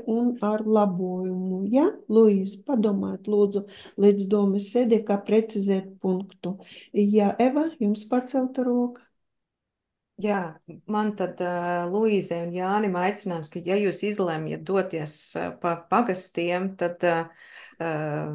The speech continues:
Speaker 2: padodiet ziņu, lai mēs varam arī jauniešiem padot, nu, tie, kas ir mūsu redzeslokā, mēs varam papopularizēt, lai pie ju-, lai, lai jūs arī satiek, varbūt tie, kas, ā, nav līdz šim iesaistījušies, lai jūs tiešām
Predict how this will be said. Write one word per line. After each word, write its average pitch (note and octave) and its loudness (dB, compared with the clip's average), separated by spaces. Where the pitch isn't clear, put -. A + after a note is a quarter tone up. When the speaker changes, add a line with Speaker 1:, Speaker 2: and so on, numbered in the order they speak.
Speaker 2:
padodiet E3 -2
ziņu, F#3 0
lai E3 -4
mēs E3+ -6
varam E3+ -4
arī E3+ -4
jauniešiem E3+ -2
padot, F3 -4
nu, G3+ -2
tie, F#3+ 2
kas F#3 -8
ir F3+ -4
mūsu G#3 0
redzeslokā, F3+ 0
mēs E3 -8
varam E3+ -6
papopularizēt, E3 -4
lai D#3+ -2
pie E3 -6
ju-, E3+ -6
lai, E3+ -4
lai E3 -4
jūs E3 -6
arī D#3 -4
satiek, E3 -4
varbūt E3 -10
tie, E3+ 0
kas, D#3+ -8
ā, D#3 -6
nav E3 -4
līdz D#3 -8
šim E3+ -4
iesaistījušies, D3 -8
lai D3+ -6
jūs D3+ -6
tiešām D3+ -6